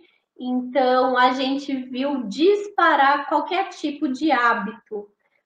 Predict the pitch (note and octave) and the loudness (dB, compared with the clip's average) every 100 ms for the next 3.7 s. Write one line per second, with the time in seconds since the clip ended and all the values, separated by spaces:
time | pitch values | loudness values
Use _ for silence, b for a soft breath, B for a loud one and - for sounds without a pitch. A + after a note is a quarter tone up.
0 | _ C4+ C#4 D4 D4 C#4+ C4 C4+ C#4+ - | _ 0 2 2 2 2 2 2 2 2
1 | C#4+ C#4 C4+ C4+ C#4 C#4+ C4+ - C4 A#3+ | -2 -2 -4 -4 0 0 0 0 2 2
2 | B3 B3 B3+ B3 B3+ - B3+ B3 B3 B3 | 2 2 0 -2 -6 -6 -4 -2 0 0
3 | A#3 A#3 G#3+ G#3+ A3 A#3 | 0 0 2 4 2 0